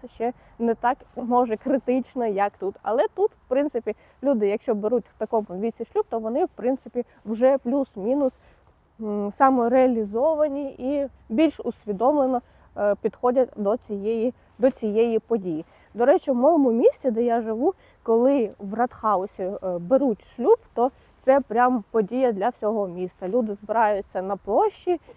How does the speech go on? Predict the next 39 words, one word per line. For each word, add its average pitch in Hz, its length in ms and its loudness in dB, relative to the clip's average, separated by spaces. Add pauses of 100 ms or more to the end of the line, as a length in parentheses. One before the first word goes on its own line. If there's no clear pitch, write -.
(220)
і 349 240 4
дивляться, 247 720 0
коли 220 420 -4
ж - 180 -16
вийде 202 320 -4
наречена, 247 680 0
і 220 160 -6
всі 220 300 -8
аплодують. 202 560 0 (280)
І, 262 80 -4
до 220 120 0
речі, 262 240 -2
коли 233 240 2
наречена 226 600 -2
виходить, 320 460 0
то 262 220 0 (300)
їх 247 440 0
обкидають 220 760 0 (200)
рисом. 208 600 -2 (480)
Я 240 140 0
не 247 120 0
знаю, 220 280 -4
чи 220 140 -10
є 220 120 -4
така 208 220 -10
традиція 208 500 -6
в 196 40 -10
Україні, 240 380 -2
також 214 280 -10 (120)
мені 190 260 -10 (120)
напишіть. 190 460 -12 (240)
У 247 160 2
мене 415 360 4
на 427 60 2
цьому 403 260 -2
все. 254 200 -4
Ось 269 220 0
таке 302 280 -2
відео 220 320 -4